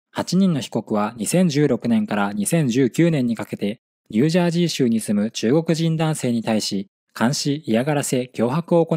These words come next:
った疑いが持たれています。被害者は中共武漢発展改革委員会の徐新元部長とその妻の劉鳳氏ではないかと考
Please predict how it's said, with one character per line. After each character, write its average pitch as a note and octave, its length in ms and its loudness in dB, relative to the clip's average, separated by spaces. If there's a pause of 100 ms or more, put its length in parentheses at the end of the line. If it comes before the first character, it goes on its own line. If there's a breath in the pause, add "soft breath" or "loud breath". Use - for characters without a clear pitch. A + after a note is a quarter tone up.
っ D3+ 80 -2
た D#3 120 -2
疑 D3+ 300 0
い D3 40 0
が C#3+ 80 -2
持 C#3+ 100 -2
た C#3 120 0
れ B2 80 -2
て A2+ 100 -2
い G#2+ 60 2
ま G2+ 120 0
す。 - 200 -10 (600)
被 - 120 -6
害 E3 180 2
者 B2+ 160 0
は G#2+ 260 0
中 F3+ 240 2
共 C3 240 2
武 B2+ 140 -4
漢 A2 220 0
発 - 240 -6
展 F3 180 0
改 E3+ 180 0
革 E3+ 200 0
委 E3 140 4
員 E3 140 0
会 A#2+ 200 0
の G#2+ 260 0
徐 C3+ 180 2
新 D#3 240 0
元 B2+ 220 0
部 G#2+ 120 -4
長 G#2+ 200 0
と G#2+ 260 -2
そ - 140 -6
の B2+ 100 0
妻 D3+ 220 0
の A2 220 0
劉 D3+ 240 0
鳳 C3 180 0
氏 C3 100 -4
で A#2+ 80 2
は A2 120 2
な A2+ 100 2
い A#2+ 60 -4
か A2+ 100 -4
と A2 80 -4
考 G2+ 120 -6